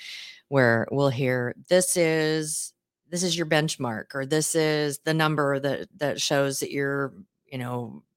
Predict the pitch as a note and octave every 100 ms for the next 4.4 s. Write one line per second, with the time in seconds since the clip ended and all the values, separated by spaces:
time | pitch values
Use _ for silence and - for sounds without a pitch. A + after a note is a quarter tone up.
0 | _ C3 E3 E3+ D#3+ D#3 D3 C3+ C3 C3
1 | - D3 D#3 D3+ - C#3+ C#3 C3+ C3 -
2 | E3+ E3+ F3 F3 - F#3 E3+ D3+ D3 D3
3 | C#3 C3+ C#3 - A2+ - C3+ B2+ B2 A#2+
4 | B1+ G1+ -